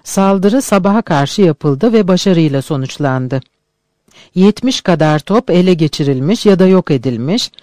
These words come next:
ve iki yüz İtalyan esir alınmıştı. Bu İtalyan askerleri,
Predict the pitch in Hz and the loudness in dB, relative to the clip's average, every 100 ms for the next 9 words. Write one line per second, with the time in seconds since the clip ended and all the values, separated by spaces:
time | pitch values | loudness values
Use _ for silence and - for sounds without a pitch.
0 | - _ 180 196 190 - 262 214 175 - | -20 _ 0 2 0 -2 0 0 0 2
1 | 165 156 214 226 - 170 143 131 131 131 | 2 2 2 0 0 0 0 0 -6 -8
2 | - - 131 _ _ _ _ _ _ - | -10 -6 -8 _ _ _ _ _ _ -20
3 | - 277 240 240 226 233 233 170 147 - | -4 -2 0 4 4 6 4 4 0 0
4 | 160 143 139 131 135 208 | 2 2 0 0 2 0